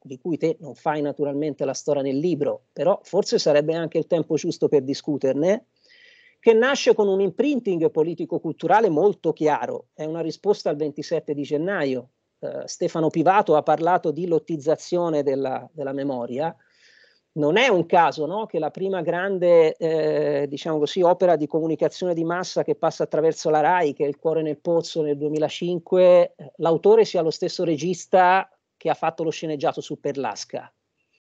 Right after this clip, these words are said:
Quindi anche su questo, come dire, c'è, c'è un, eh, un abbinamento.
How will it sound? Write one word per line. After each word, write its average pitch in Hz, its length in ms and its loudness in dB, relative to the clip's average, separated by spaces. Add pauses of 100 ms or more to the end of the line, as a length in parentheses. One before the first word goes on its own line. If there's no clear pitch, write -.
Quindi 143 300 -4
anche 151 220 -2
su - 180 -4
questo, 160 320 0
come 143 220 -2
dire, 139 220 0
c'è, 143 200 -4
c'è 143 240 2
un, 143 260 0
eh, 131 640 -6
un 151 140 0
abbinamento. 135 920 0